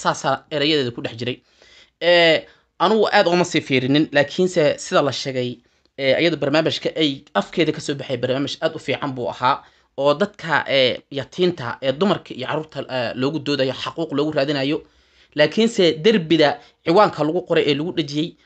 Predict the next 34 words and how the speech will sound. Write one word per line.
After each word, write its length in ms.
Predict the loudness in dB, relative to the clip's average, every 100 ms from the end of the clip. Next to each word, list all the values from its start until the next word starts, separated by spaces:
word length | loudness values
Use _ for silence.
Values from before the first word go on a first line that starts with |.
| _
wararku 280 | -2 -2 -4
waxay 160 | -8 -6
sheegayaan 500 | -2 -2 -2 -4 -4
waxaa 240 | -6 -8 -8
ku 100 | -2
dheganayd 440 | 0 2 2 0 -4 _ _
calaamada 520 | 2 4 4 2 0
qowmuluudka. 640 | -2 -2 -4 -2 -4 -8 -20 _ _ -12
Waxaa 200 | -2 -2
kale 200 | 2 2
oo 320 | 4 4 4 2
ay 200 | 0 -2 -6
dadku 400 | -10 -10 -8 -2
ayadana 420 | 0 2 0 -2
ay 120 | -6 -6
sheegeen 480 | -2 0 0 -2 -6 _ -2
dadkii 320 | -2 -2 -12
sacabeynayay 600 | -10 -4 -2 0 2 2 2
qayb 180 | 0 0
ka 120 | -4
mid 180 | -2 0
ah 120 | -2
calaam-, 320 | -4 -2 -4 -4 -2
go'yaal 320 | 2 4 4 0
iyo 240 | -4 -4 -8
waxyaale 360 | -2 2 2 2
ay 80 | 0
wateen 560 | 0 -4 -4 -4 -6 -10 -20 -10
inay 140 | -6 -2
ayadana 320 | -2 0 -2 -2
ay 220 | -2 -2 -8 _ _ -8
ku 80 | -4
buufisanayd 600 | -2 -2 -2 -2 -2 -4 -10 -20 _
calaamada, 600 | 2 2 4 4 4 2